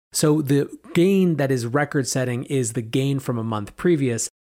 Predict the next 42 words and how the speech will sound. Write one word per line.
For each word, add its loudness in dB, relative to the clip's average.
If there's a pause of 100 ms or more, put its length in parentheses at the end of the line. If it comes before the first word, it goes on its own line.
(100)
it -4
still 2
doesn't 2
mean 2
that -4
the -4
housing 0
market -2
has -6
completely -4
recovered -4
to -2
what -2
it -4
was -4
last -6
year. -2 (360)
Now, 2
in 2
a 2
lot 2
of 4
ways, 2
this -2
is 0
super 2
understandable. -4 (260)
You 4
have 2
the 0
spring 2
demand 2
that's -6
been -4
backlogged -2
that 0
has 0
just 0
moved 2
up 0
into -2
summer, 0